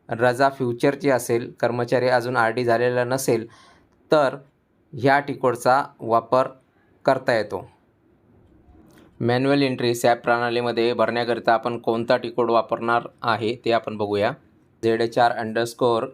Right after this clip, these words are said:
ई एम पी अंडरस्कोअर ए टी टी एन. चला तर मग बघूया मॅन्युअल एंट्री कशी घ्यायची ते. आता इथे सर्वात प्रथम आपण टिक कोड टाकणार आहोत झेड एच आर अंडरस्कोअर ई एम पी अंडरस्कोअर ए टी टी एन.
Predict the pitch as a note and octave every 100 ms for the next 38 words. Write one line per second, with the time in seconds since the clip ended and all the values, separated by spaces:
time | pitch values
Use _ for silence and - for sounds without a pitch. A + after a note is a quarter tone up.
0 | _ A#2 A#2 A#2+ B2+ C3 C3 C#3+ _ _
1 | _ - A2 A2+ A#2+ - A#2+ A#2 - A#2+
2 | G#2+ A#2+ A#2+ G#2+ A2 D#3 - _ _ _
3 | _ _ _ - C3+ C#3 C#3 C3+ B2 A#2+
4 | A#2+ A#2+ B2+ - _ _ _ _ _ -
5 | B2 B2 B2 B2 A#2+ A#2+ A2+ B2+ A2 G#2
6 | A2+ A2+ F3+ - _ _ _ _ _ _
7 | _ _ _ _ _ _ A#2 A#2+ C3 C3+
8 | C#3 C#3 C#3 B2 B2+ B2+ B2+ B2+ B2+ A#2
9 | B2+ B2+ B2+ A#2+ C3 B2 A#2+ A#2+ A#2+ A#2+
10 | A2+ - - A#2 A2+ A2+ A#2 B2 A#2+ A#2
11 | A2 A#2 A#2+ - A#2+ A2+ - _ A#2+ A#2
12 | A#2+ B2+ C3 B2+ C#3 _ _ _ - A2
13 | A#2 A#2 - A#2+ A#2 - A#2 G#2+ A#2 A#2
14 | G#2+ A2